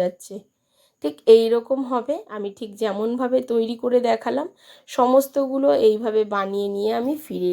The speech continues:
এসেছি। এবারে দেখুন বন্ধুরা, এখানে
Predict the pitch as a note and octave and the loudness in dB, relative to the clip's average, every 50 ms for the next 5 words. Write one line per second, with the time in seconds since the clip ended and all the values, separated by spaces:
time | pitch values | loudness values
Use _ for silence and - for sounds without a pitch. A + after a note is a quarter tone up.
0 | F3 F3 F3 - - - - - - F#3 - - _ _ _ _ - - - - | -2 -4 -6 -8 -10 -12 -14 -14 -14 -14 -14 -16 _ _ _ _ -20 -20 -20 -20
1 | - - - _ _ - B3+ C4 B3+ D4 D4 D4+ D4+ C4+ C4 A#3 A#3 - - C4 | -20 -20 -20 _ _ 4 6 6 6 4 2 2 0 0 -2 -4 -4 -4 -6 -4
2 | B3+ A#3+ A#3+ A#3 A3 A3+ A3+ B3+ B3 B3+ D4 G4 - _ _ _ _ _ _ _ | -4 -4 -4 -6 -6 -4 -4 -4 -4 -4 -4 -6 -8 _ _ _ _ _ _ _
3 | _ _ _ _ _ _ _ _ - A3 B3 B3 - E4 D#4 D#4+ | _ _ _ _ _ _ _ _ -6 -6 -2 0 2 2 2 2